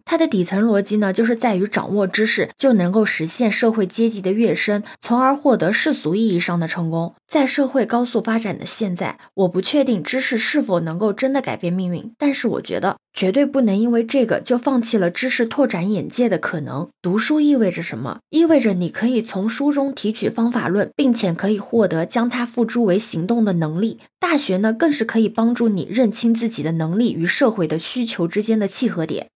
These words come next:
认清自己，感知世界，自由选择才是读书的意义所在。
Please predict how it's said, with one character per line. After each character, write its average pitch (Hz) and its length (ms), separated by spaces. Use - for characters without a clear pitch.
认 302 240
清 214 260
自 220 160
己， - 360
感 160 200
知 240 200
世 269 240
界， - 320
自 262 200
由 196 160
选 190 260
择 131 200
才 220 200
是 233 160
读 180 160
书 247 180
的 226 80
意 226 180
义 202 60
所 - 240
在。 - 280